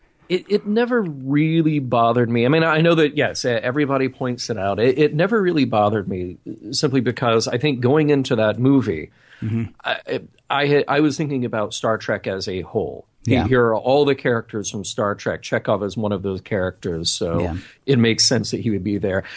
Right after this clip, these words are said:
Speaker 1: And, y-, you know, if, if we wanted to retcon this, there, there's
Speaker 2: Well,
Speaker 1: our
Speaker 2: you
Speaker 1: word
Speaker 2: have
Speaker 1: again.
Speaker 2: to.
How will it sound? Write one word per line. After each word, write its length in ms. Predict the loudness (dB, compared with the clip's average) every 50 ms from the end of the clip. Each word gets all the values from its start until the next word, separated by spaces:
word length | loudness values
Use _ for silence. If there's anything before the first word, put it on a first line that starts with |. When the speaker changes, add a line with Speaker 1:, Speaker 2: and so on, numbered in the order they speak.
| -12 -2
Speaker 1:
And, 280 | 0 0 2 0 -2 -2 -2
y-, 180 | -2 0 2 2
you 100 | 2 2
know, 140 | 4 4
if, 200 | 4 2 2 0 0 0
if 220 | 0 2 4 4
we 80 | 4 4
wanted 260 | 6 4 2 2 0
to 180 | 0 -2 0
retcon 680 | 2 2 0 0 -2 -6 -8 -4 -4 -2 -2 -4 -6 -6
this, 380 | -4 -4 -4 -2 -2 -4 -6 _ _ _ _ _ _ _ _ _ _
there, 200 | -6 -4 -2 -2 -2
there's 300 | -2 -2 -2 0 2 2
Speaker 2:
Well, 120 | 2 4
Speaker 1:
our 40 | 4
Speaker 2:
you 120 | 2 2 2
Speaker 1:
word 100 | 2 2
Speaker 2:
have 160 | 4 4 2 0
Speaker 1:
again. 320 | -2 -4 -6 -6 -4 -8
Speaker 2:
to. 40 | -10